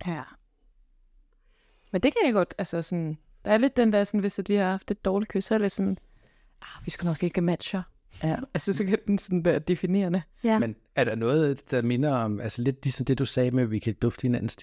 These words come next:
Speaker 4: N A, at nogen dufte tiltrækkes vi af, og nogen gør vi ikke? Er der så nogen, der vil kysse godt sammen med en, men sammen med en anden kysser man ikke så godt?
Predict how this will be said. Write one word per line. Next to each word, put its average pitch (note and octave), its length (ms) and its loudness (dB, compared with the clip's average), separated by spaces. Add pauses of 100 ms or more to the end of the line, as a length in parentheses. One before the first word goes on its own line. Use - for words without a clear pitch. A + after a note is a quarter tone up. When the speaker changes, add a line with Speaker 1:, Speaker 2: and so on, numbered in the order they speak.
Speaker 4:
N G#2 80 0
A, G#2+ 180 -2
at G#2+ 160 -6
nogen B2 300 2
dufte C3+ 320 0
tiltrækkes D#3 680 -2
vi D#3 60 2
af, A#2+ 140 -2
og B2+ 60 0
nogen B2+ 160 2
gør A#2+ 160 -2
vi A2 140 -8
ikke? C#3 400 -4
Er A#2 40 -4
der A#2+ 80 0
så D#3+ 120 0
nogen, D3+ 340 2 (760)
der B2+ 60 4
vil A2+ 200 2
kysse B2 300 0
godt C3+ 240 2
sammen A2+ 320 0
med A2 160 -2
en, G3 420 0
men C#3 120 4
sammen - 240 -2
med - 100 -4
en - 80 -8
anden D3+ 200 0
kysser A2 340 -4 (440)
man C3+ 120 -4
ikke D#3+ 140 -2
så F#3+ 100 -2
godt? C#3+ 300 0